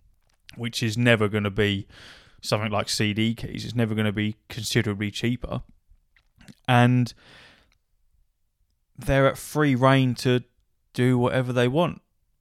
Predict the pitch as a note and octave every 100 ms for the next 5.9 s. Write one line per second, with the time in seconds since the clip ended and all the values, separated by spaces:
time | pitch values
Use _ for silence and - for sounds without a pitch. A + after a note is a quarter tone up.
0 | _ - A#2+ C#3 - - _ _ _ _
1 | _ B2+ D3+ - B2+ - C3 B2 B2 A2
2 | A#2 - C#3+ - - - B2 _ - A2+
3 | A2 G#2+ A2+ B2+ G#2+ G#2 G#2 A#2 A2 G#2+
4 | G#2+ - A2 G#2+ G#2+ G#2+ G#2+ A2+ G#2+ A2+
5 | D3 C3+ G#2+ - - - - C3+